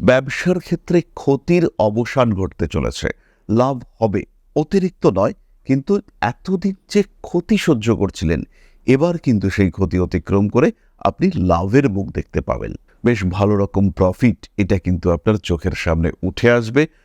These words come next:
আপনি বুঝতে পারবেন যে লাভ হচ্ছে। কারণ পঞ্চমপতি সপ্তমে এসছে, সপ্তমের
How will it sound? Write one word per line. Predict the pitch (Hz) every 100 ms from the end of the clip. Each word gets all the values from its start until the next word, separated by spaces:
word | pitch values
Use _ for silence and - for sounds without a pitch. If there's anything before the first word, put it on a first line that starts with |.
| _
আপনি | 107 101 104
বুঝতে | 82 98 - 139
পারবেন | 151 147 165 202 - _ -
যে | 95 156 -
লাভ | 90 87 107 101 -
হচ্ছে। | - - - - _ _
কারণ | - 202 196
পঞ্চমপতি | - 135 160 - 202 190 202 190
সপ্তমে | - 135 - 151 143
এসছে, | 113 - 101 90
সপ্তমের | 110 107 - 139 147